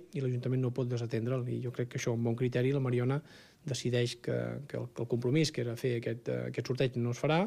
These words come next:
i parlant amb la Generalitat, que em consta que aquesta sem-, aquesta mateixa setmana n'ha parlat,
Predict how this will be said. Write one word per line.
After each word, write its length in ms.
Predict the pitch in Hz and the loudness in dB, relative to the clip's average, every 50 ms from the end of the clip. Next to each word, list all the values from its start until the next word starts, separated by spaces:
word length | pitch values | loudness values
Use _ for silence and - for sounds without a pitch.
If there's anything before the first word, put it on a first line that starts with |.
| 233 - - - - - - _ _ - | 2 -4 -14 -20 -20 -20 -20 _ _ -6
i 440 | 143 131 127 127 127 127 127 127 127 127 127 | -4 -4 -2 -2 -2 -2 -2 -2 -4 -4 -4
parlant 240 | - 127 123 123 123 | -2 0 2 2 2
amb 80 | 123 123 | 2 2
la 100 | 123 120 | 2 2
Generalitat, 380 | 120 127 127 127 156 156 156 | 2 2 2 4 4 2 2
que 80 | - - | 0 -4
em 80 | 120 | -2
consta 260 | 117 131 120 120 - 123 | 0 -2 -2 -2 -2 -2
que 80 | 123 | -2
aquesta 180 | 120 120 - 127 - | -2 -2 -2 -4 -4
sem-, 260 | 135 131 127 123 123 | -4 -4 -2 -2 -4
aquesta 220 | 127 135 - 127 | -4 -4 -2 -2
mateixa 240 | 123 117 123 127 120 | -2 0 -2 -2 0
setmana 260 | 123 123 127 123 123 | 0 0 2 2 2
n'ha 120 | 123 127 123 | 2 2 2
parlat, 320 | 135 131 131 131 135 135 | 2 2 2 2 0 -2